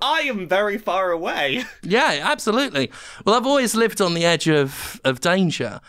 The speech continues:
Speaker 2: That's, I, I live on a razor's edge. Um, die young,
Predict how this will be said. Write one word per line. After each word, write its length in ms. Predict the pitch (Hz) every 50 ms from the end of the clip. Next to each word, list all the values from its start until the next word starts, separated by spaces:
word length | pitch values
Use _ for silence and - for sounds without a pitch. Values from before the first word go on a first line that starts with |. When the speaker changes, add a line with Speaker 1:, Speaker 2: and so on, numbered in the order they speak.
| - - - - _ -
Speaker 2:
That's, 440 | 151 151 151 139 - - - -
I, 160 | - 143 160 170
I 180 | 156 160 175
live 220 | 185 190 208 208 202
on 100 | 196 165
a 60 | 156
razor's 400 | 151 147 147 139 - 143 123 147
edge. 480 | 156 151 135 110 - - - - - - - - - - - - - -
Um, 720 | - 120 120 117 117 120 120 120 117 117 117 117 123 123 - - - _ - - _ _ - - - _ _ - - - - _ _ -
die 200 | 185 170 156 156
young, 800 | 156 147 160 160 151 151 151 147 143 139 131 127 131 143 -